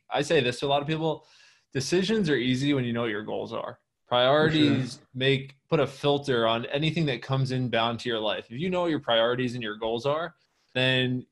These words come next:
Speaker 1: even if you get hit up for fifty requests in a day, you're gonna know how to filter them because it's either they align with your goals or not. So I love how you
Speaker 2: Mm-hmm.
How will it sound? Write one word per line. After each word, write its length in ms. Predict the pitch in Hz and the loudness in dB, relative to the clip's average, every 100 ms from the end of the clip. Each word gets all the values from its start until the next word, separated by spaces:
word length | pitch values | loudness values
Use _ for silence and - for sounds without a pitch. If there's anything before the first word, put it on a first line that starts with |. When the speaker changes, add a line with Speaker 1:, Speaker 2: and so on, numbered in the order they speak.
| - | -4
Speaker 1:
even 220 | 175 214 | 0 2
if 120 | - | 2
you 80 | 160 | 2
get 180 | 143 117 | 2 2
hit 180 | 143 | 0
up 180 | 143 139 | 0 -2
for 140 | - 113 | -6 -6
fifty 340 | - 139 139 | -4 -2 0
requests 500 | 123 113 127 123 - | -2 -2 -2 -2 -2
in 120 | 117 | -6
a 40 | 107 | -4
day, 380 | 110 120 113 | -2 0 0
you're 240 | 110 110 135 | -2 0 0
gonna 160 | 147 | 0
know 140 | 127 131 | 0 0
how 100 | 131 | -2
to 100 | 107 | -4
filter 360 | - 151 147 | -4 -4 -2
them 240 | 120 113 113 | 0 0 -2
because 420 | 113 117 110 110 | -4 -4 -4 -6
it's 160 | - - | -12 -8
either 180 | 120 | -6
they 140 | 120 110 | -2 -2
align 300 | 107 110 127 | -2 -2 -2
with 100 | 131 | -4
your 120 | 131 | -4
goals 300 | 123 123 113 | -2 -2 -4
or 80 | 107 | -6
not. 280 | 101 82 - _ _ _ | -8 -8 -12 _ _ _
So 160 | 123 | 0
I 60 | 117 | 0
love 260 | 120 165 165 | 2 0 4
how 100 | 143 | 4
you 380 | 120 127 113 | 4 2 2
Speaker 2:
Mm-hmm. 160 | 117 117 | 2 -2